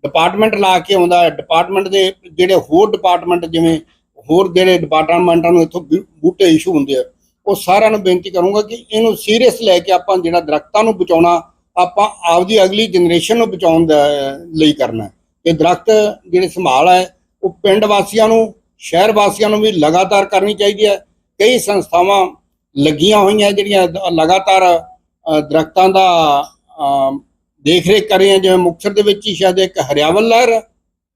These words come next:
ਹਰਿਆਵਲ ਲਹਿਰ ਹੈ, ਉਹਨਾਂ ਨੇ ਬਹੁਤ ਸੋਹਣਾ ਆਪਦਾ ਯੋਗਦਾਨ ਪਾਇਆ ਹੋਇਆ ਹੈ। ਇਸੇ ਤਰ੍ਹਾਂ ਮੈਂ ਹਰੇਕ ਮਹੱਲੇ ਵਾਸੀਆਂ ਨੂੰ ਬੇਨਤੀ ਕਰੂੰਗਾ ਕਿ ਮਹੱਲਾ ਵਾਸੀ ਵੀ ਸਾਥ ਦੇਣ, ਡਿਪਾਰਟਮੈਂਟ ਨੂੰ ਵੀ ਬੇਨਤੀ ਕਰੂੰਗਾ ਕਿ ਡਿਪਾਰਟਮੈਂਟ ਵੀ seriously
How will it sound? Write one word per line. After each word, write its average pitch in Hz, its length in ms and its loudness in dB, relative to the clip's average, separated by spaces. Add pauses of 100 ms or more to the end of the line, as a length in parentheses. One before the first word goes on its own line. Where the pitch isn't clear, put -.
(520)
ਹਰਿਆਵਲ 196 560 2
ਲਹਿਰ 196 160 0
ਹੈ, 185 200 0 (280)
ਉਹਨਾਂ 214 200 0
ਨੇ 220 100 0
ਬਹੁਤ 170 380 0
ਸੋਹਣਾ 208 560 0
ਆਪਦਾ 170 280 0
ਯੋਗਦਾਨ 175 460 2
ਪਾਇਆ 185 300 2
ਹੋਇਆ 180 240 2
ਹੈ। 175 100 -8 (400)
ਇਸੇ 196 280 2
ਤਰ੍ਹਾਂ 208 340 0
ਮੈਂ 196 240 0
ਹਰੇਕ 226 420 -2
ਮਹੱਲੇ 190 320 0
ਵਾਸੀਆਂ 190 380 -2
ਨੂੰ 208 100 -6
ਬੇਨਤੀ 185 340 -4
ਕਰੂੰਗਾ 208 320 -2
ਕਿ 202 180 -6
ਮਹੱਲਾ 151 260 0
ਵਾਸੀ 190 320 -2
ਵੀ 208 120 -2
ਸਾਥ 196 280 -4
ਦੇਣ, 226 220 0 (420)
ਡਿਪਾਰਟਮੈਂਟ 202 640 0
ਨੂੰ 240 180 0
ਵੀ 240 80 0
ਬੇਨਤੀ 214 300 -2
ਕਰੂੰਗਾ 220 360 2
ਕਿ 226 100 2
ਡਿਪਾਰਟਮੈਂਟ 202 600 -2
ਵੀ 233 120 -4
seriously 220 760 -2